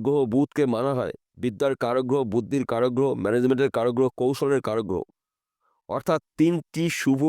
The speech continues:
গ্রহ সমন্বয়ে আপনার জীবন থেকে দুঃখ, কষ্ট, যন্ত্রণাগুলো দূর করে আপনি সুখ, শান্তি, সমৃদ্ধি ভোগ করতে চলেছেন। তাছাড়া বন্ধুর দ্বারাই কিন্তু আপনার এই সময়টা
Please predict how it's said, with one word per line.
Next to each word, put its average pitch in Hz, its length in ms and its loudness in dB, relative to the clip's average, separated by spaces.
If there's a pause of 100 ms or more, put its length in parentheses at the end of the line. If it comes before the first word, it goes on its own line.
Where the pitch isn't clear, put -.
(180)
গ্রহ 139 180 0 (260)
সমন্বয়ে 139 640 0 (840)
আপনার 139 440 -2 (200)
জীবন 135 280 0 (120)
থেকে 147 280 0 (160)
দুঃখ, 139 240 -2 (200)
কষ্ট, 131 240 -4 (200)
যন্ত্রণাগুলো 127 640 2 (120)
দূর 160 240 2
করে 113 220 0 (520)
আপনি - 200 -2 (140)
সুখ, 135 280 -2
শান্তি, 127 340 -2 (160)
সমৃদ্ধি 123 560 0
ভোগ 95 160 0
করতে 82 260 -4
চলেছেন। - 300 -10 (1160)
তাছাড়া 139 460 0 (880)
বন্ধুর 160 540 2
দ্বারাই 170 300 2
কিন্তু 160 280 0
আপনার 131 240 0 (140)
এই 135 160 2 (100)
সময়টা 135 320 0